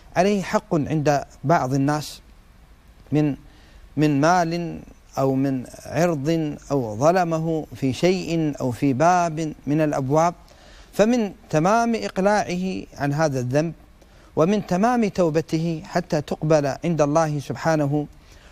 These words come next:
وتعالى أن يرد هذه الحقوق إلى هؤلاء الناس. فإذا تاب العبد مثلًا من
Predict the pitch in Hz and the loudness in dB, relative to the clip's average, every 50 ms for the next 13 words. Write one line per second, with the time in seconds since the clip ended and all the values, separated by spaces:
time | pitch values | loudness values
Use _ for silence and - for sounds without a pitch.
0 | - - - - 143 170 175 - 190 - 185 208 220 220 226 240 247 254 - - | -20 -20 -6 0 2 2 2 2 0 0 2 2 2 2 0 0 -2 -4 -6 -10
1 | - - - - - - 254 302 311 285 269 233 202 185 196 220 285 254 202 165 | -14 -16 -16 -10 -2 0 0 2 2 2 0 0 0 0 0 0 0 -2 -4 -2
2 | 151 190 185 180 208 220 214 170 175 165 131 - - - - - 214 226 240 - | 0 0 0 2 2 0 0 0 -2 -4 -4 -4 -8 -6 -2 0 0 0 0 -2
3 | - - - - - - - - - - - 170 190 202 202 196 202 208 208 240 | -8 -20 -20 -20 -20 -20 -20 -20 -18 -8 -2 0 2 2 2 0 0 -2 -4 -6
4 | - - - - - - 165 165 156 151 151 131 120 123 120 107 101 - - - | -10 -18 -20 -18 -8 -2 0 2 2 2 0 -2 -2 -4 -8 -8 -10 -12 -14 -18
5 | - - - - - - - - - - - 202 226 226 196 185 175 - 226 226 | -20 -20 -20 -20 -20 -20 -20 -20 -10 -4 -2 0 2 2 2 2 2 2 0 0
6 | 214 196 165 135 170 175 151 175 165 165 151 139 156 147 156 151 - - - - | 2 0 0 0 -2 -2 -2 -2 -2 -2 0 0 0 -2 -2 -2 -6 -10 -16 -18
7 | - - 147 156 156 160 156 | -10 -4 0 0 0 0 -2